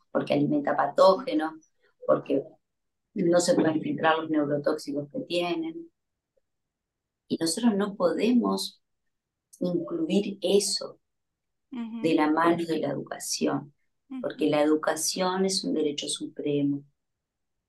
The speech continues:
Speaker 1: para que la persona pueda emanciparse, para que pueda vivir. Nosotros no podemos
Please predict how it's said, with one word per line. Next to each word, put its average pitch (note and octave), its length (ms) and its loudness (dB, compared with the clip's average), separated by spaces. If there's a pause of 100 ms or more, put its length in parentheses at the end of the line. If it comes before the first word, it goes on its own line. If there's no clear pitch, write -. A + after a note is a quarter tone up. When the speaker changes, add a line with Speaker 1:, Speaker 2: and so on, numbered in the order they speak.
(240)
Speaker 1:
para D3+ 320 -2
que D3+ 120 -2
la C#3+ 240 -2
persona - 580 -2
pueda D#3+ 200 -4
emanciparse, D3 1200 -4 (400)
para C#3+ 260 -2
que D3+ 100 -2
pueda D#3 280 0
vivir. D3 560 0 (380)
Nosotros E3+ 320 -2
no E3 260 0
podemos D#3 800 0